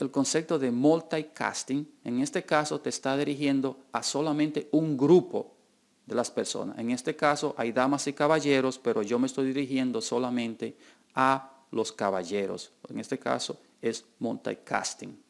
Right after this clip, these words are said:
Eh, multicasting y broadcasting se usan mucho en protocolos que son de discovery. Eh, por ejemplo, si yo llego al salón de clase,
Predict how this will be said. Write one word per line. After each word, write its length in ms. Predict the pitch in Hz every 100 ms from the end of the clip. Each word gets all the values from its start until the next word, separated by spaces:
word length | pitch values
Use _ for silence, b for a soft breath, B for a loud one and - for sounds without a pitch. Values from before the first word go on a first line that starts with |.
| _ _ _ _ -
Eh, 300 | 127 117 - b b b
multicasting 920 | 147 156 156 160 - 220 269 277 214
y 60 | 180
broadcasting 800 | 139 185 190 165 143 - 120 113
se 220 | - 127
usan 420 | 143 165 196 170
mucho 420 | 156 139 139 127 -
en 180 | 127 120
protocolos 720 | 127 120 117 - 156 147 120
que 140 | 117
son 260 | - 127 131
de 140 | 127
discovery. 760 | 110 101 - - 101 98 95 - _ b b b b b b
Eh, 280 | - 123 127
por 200 | - 165
ejemplo, 640 | 175 254 214 151 127 117 B B B
si 220 | - -
yo 160 | 151 190
llego 260 | 202 220 214
al 60 |
salón 320 | 202 180 180
de 100 | 185
clase, 560 | 190 170 147 135 - 175